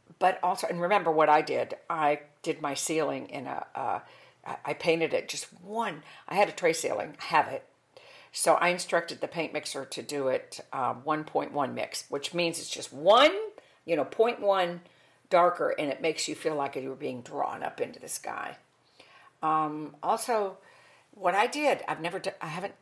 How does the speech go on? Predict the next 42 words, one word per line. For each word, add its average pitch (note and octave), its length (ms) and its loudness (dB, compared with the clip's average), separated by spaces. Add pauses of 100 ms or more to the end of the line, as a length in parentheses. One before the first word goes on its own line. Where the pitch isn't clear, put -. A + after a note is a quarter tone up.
(120)
had D#3 220 -6
wallpaper E3 600 -4
in, C3+ 280 -10 (420)
I D3 80 -10
don't F3 140 -10
know, D3+ 220 -12 (200)
thirty E3+ 240 -2
years, G3 240 -10
thirty-five E3 480 -4
years. D#3 200 -10 (300)
So - 120 -4
what F3 140 6
I F#3+ 80 4
decided E3+ 420 4
to E3+ 60 -8
do F#3 180 0
is - 180 -2
we D#3 80 -4
found D3+ 300 0
a D3 40 -2
wallpaper D3+ 580 -2 (280)
that - 160 -4
matches D#3 400 -2
my C#3 360 -6
inexpensive E3 640 -4
duvet, D#3 560 0 (500)
and C#3+ 100 -6
the C3+ 60 -6
wallpaper's, D3 520 -2
like, - 160 -10
super F3 340 -2
inexpensive. A3 560 -6 (840)
Um, E3 400 4
I'm F3+ 240 -6
going F3 280 0
to - 60 -12
put - 360 0
one E3+ 260 -2
wall D#3+ 240 0
in D3 100 -4
the C3 60 -8
bathroom, C#3 680 -2